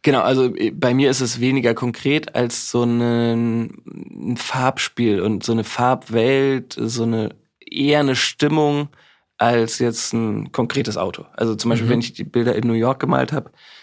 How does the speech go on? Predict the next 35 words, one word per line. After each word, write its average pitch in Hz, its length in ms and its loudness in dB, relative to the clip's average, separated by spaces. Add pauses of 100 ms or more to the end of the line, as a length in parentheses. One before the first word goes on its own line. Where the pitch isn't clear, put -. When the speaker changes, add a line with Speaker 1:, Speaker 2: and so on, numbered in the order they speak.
(140)
Speaker 1:
sind 120 200 -4
da 120 40 4
auch 123 80 2
keine 120 220 0
Wolkenkratzer 120 640 0
zu - 140 -4
sehen. 127 540 0
Aber 131 460 0
was 127 160 -2
man 113 200 -2
hat, 143 220 -2
ist - 400 -6
die 113 160 -4
Leinwand 143 880 -2
aus 139 180 -4
New 135 80 0
York, 139 240 0
die 123 140 -12
wieder 127 240 -10
anders 135 340 0
ist, 120 180 -4
hat 120 160 -6
eine 123 100 -2
andere 123 280 -2
Haptik, 127 760 -2
äh, 113 220 -6
die 113 180 -6
verhält 123 320 -4
sich 127 140 -2
wieder 123 180 0
anders, 123 440 -2
es 117 300 -6
sind - 160 -12
andere 123 280 -4
Farben, 139 720 0